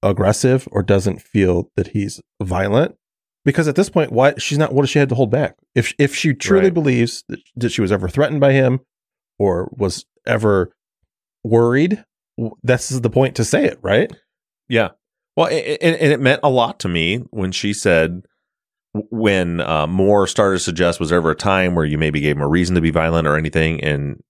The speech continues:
Speaker 2: and she, she kinda cuts him off and said, "He doesn't have it in him."
Speaker 1: Mm-hmm.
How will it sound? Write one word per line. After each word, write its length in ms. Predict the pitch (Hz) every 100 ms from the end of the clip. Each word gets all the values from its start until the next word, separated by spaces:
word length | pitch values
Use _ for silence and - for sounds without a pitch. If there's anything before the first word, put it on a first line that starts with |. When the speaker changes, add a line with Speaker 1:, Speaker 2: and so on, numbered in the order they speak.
| -
Speaker 2:
and 260 | 76 73 - _
she, 280 | - - 95
she 280 | 87 - -
kinda 200 | 117 104
cuts 220 | - 98
him 100 | 82
off 240 | 78 117 80
and 140 | 76
said, 280 | 85 78 76
"He 180 | _ 107
doesn't 480 | 87 92 113 117 -
have 280 | - 95 90
it 100 | 85 -
in 240 | 95 98
him." 380 | - 69 67 69
Speaker 1:
Mm-hmm. 420 | 107 104 90 85